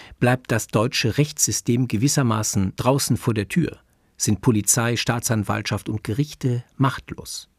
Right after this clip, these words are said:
Sie hören die Sendung Wie eine Sklavin. Edwin Schlauers Erfahrungen in einem Bonner Diplomatenhaushalt von Elisabeth Meyer.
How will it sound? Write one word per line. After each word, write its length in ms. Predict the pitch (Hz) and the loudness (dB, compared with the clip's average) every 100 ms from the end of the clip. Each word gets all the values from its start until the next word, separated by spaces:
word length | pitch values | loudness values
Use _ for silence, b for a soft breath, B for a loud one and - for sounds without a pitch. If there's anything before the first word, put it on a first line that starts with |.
| _ _ _ _ _ _ _ _ _ _ _ _ | _ _ _ _ _ _ _ _ _ _ _ _
Sie 160 | - 101 | -2 0
hören 300 | 135 147 107 | 0 0 0
die 80 | |
Sendung 560 | 90 107 127 139 147 156 b b b b | 0 0 0 2 0 -2 b b b b
Wie 320 | - 98 151 - | -4 0 0 0
eine 240 | 131 127 | 0 0
Sklavin. 760 | - - 131 113 82 - - - _ _ _ _ _ | -2 -4 -2 -2 -4 -6 -10 -12 _ _ _ _ _
Edwin 360 | 135 147 - 127 | -4 -2 -2 -2
Schlauers 520 | - 113 107 131 135 | 0 -2 -2 -2 -2
Erfahrungen 800 | 117 - 98 90 98 101 123 147 - | -2 -2 -2 -2 -2 0 0 -2 -2
in 280 | 117 123 139 - | 0 2 0 -4
einem 360 | 95 98 110 104 | -4 0 -2 0
Bonner 260 | 95 104 | -2 -2
Diplomatenhaushalt 1080 | 107 117 123 117 107 - 78 71 - 80 82 b b b | -2 -2 0 0 0 -4 -6 -6 -6 -6 -8 b b b
von 380 | - 107 110 - - | -2 -2 -2 -6 -4
Elisabeth 640 | 117 95 92 98 113 - | -2 -2 -4 -6 -6 -4
Meyer. 380 | 92 - - - | -6 -6 -10 -16